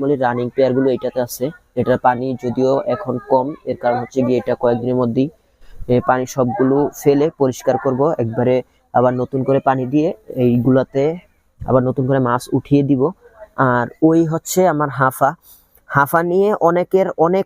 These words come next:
কোশ্চেন আছে। তো ভাই আমি ইনশাল্লাহ হাফা নিয়ে যার যত কোশ্চেনগুলো আছে ওই হচ্ছে হাফা। আর পিছনে যে বিল এটা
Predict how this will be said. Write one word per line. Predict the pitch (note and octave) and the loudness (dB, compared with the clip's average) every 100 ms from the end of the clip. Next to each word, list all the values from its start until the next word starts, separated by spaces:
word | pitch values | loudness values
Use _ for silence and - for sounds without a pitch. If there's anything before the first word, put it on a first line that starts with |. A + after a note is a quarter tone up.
| - | 0
কোশ্চেন | F3+ - F#3+ | -2 0 0
আছে। | F#3 E3+ E3+ A3 _ _ _ | 0 0 -2 -2 _ _ _
তো | - C#3+ | 2 4
ভাই | C3+ D3 C#3+ | 2 0 -4
আমি | - D3 D#3 F3 | -2 0 2 2
ইনশাল্লাহ | E3 E3 - F3 F3 F3 | 0 0 0 2 2 2
হাফা | F3 D3 - D3+ | 0 -2 0 0
নিয়ে | D3+ D#3+ | 2 0
যার | C#3 C#3 C#3+ | 2 2 0
যত | C#3+ C#3+ - D3 | -2 -4 -2 0
কোশ্চেনগুলো | D3+ - C#3+ C#3+ C#3+ | -2 -2 -2 2 4
আছে | D3 - D3 D#3 | 2 2 0 2
ওই | C3+ B2+ | 0 0
হচ্ছে | C3 - C#3 | -2 -4 -2
হাফা। | B2+ B2+ C3+ | 0 0 0
আর | B2 A#2+ - _ - | 0 -4 -8 _ -2
পিছনে | C#3 - D3 D3 | 0 2 2 2
যে | C#3 | 2
বিল | B2 C3 C#3 B2+ | 2 2 2 0
এটা | A#2+ B2+ | 0 0